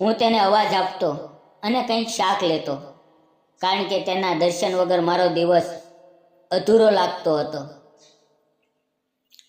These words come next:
એક દિવસ મેં તેને પૂછ્યું, "તારું નામ શું છે અને તું ક્યાં રહે છે?" તે હળવું સ્મિત કરીને બોલી, "મારું નામ સાક્ષી છે.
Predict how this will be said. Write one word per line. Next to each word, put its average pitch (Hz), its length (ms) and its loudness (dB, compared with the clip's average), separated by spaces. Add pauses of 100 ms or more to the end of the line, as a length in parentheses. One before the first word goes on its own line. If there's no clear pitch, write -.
(220)
એક 208 220 -2
દિવસ 214 240 2
મેં 196 180 -2
તેને 202 200 0
પૂછ્યું, 170 480 -2 (1200)
"તારું 208 240 2
નામ 202 240 0
શું 208 220 -4
છે - 240 -10 (1000)
અને 240 180 0
તું 269 180 2
ક્યાં 233 260 0
રહે 190 260 2
છે?" - 360 -10 (1040)
તે 190 80 2
હળવું 190 520 2
સ્મિત 185 400 -4
કરીને 185 300 0
બોલી, 160 540 -2 (600)
"મારું 202 240 4
નામ 220 160 0
સાક્ષી 175 560 -2
છે. 147 180 -10